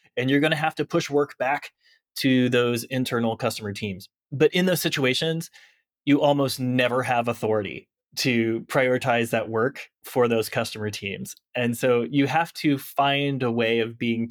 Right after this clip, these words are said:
to influence that prioritization. And this is where, you know, I think product management, uh, is, techniques are really helpful. You need to basically be able to explain the business value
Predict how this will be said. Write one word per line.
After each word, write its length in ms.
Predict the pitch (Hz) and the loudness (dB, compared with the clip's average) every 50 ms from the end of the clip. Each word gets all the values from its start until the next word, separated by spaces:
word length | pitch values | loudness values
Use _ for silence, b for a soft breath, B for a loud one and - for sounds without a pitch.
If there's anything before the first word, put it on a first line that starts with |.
| - - | -6 -8
to 220 | 117 107 104 101 - _ _ _ _ _ _ | -6 -6 -6 -8 -10 _ _ _ _ _ _
influence 720 | - 139 151 147 - 165 170 180 202 226 233 - - - - _ _ _ | -2 -2 -2 0 0 0 0 0 0 -4 -6 -8 -10 -10 -12 _ _ _
that 180 | 151 139 135 | -2 0 0
prioritization. 800 | - - 151 147 143 143 143 139 151 147 143 - 165 165 165 170 B B B B B B _ - | 0 2 2 4 4 2 2 0 0 0 0 0 -4 -6 -6 -8 B B B B B B _ -2
And 160 | 127 127 127 | -2 0 0
this 120 | 139 - - | 0 -2 -2
is 160 | 156 139 - | -4 -2 0
where, 360 | 139 131 131 127 123 123 127 | 2 2 4 2 2 0 -2
you 80 | - 123 | -4 -4
know, 60 | 110 | -4
I 20 | |
think 200 | 107 113 110 104 - _ _ - | -4 -6 -8 -10 -14 _ _ -2
product 280 | - 123 120 117 113 | 0 0 2 0 -2
management, 600 | 120 110 107 113 117 117 127 135 135 139 - - - | -2 -2 -2 -2 0 0 0 0 0 0 -4 -6 -2
uh, 280 | - 135 131 131 131 131 | 0 0 2 2 2 2
is, 160 | 127 143 135 - - - _ _ _ - | 0 0 -2 -2 -6 -12 _ _ _ -4
techniques 400 | - 151 135 143 139 139 139 - | -2 -2 0 0 0 0 2 2
are 80 | 147 | 2
really 220 | 139 139 139 143 143 | 4 4 4 4 4
helpful. 340 | 143 135 131 - 160 156 139 | 2 0 0 0 -2 -2 -2
You 160 | 123 127 131 | -2 -2 0
need 180 | 143 151 151 | 0 2 2
to 80 | 147 143 | 2 2
basically 400 | 139 143 135 - 139 143 143 139 | 2 2 0 0 0 0 0 2
be 120 | 131 139 | 2 2
able 160 | 139 147 147 143 | 2 2 2 0
to 120 | - 143 | -2 -4
explain 460 | 143 - - - - 139 151 180 185 170 | -6 -6 -6 -4 -4 -2 -2 -2 0 0
the 80 | 151 | -2
business 360 | 143 139 156 190 190 170 131 | 0 0 -2 -2 0 -2 -2
value 420 | 120 110 104 101 98 98 101 107 | -2 0 0 0 0 -2 -4 -6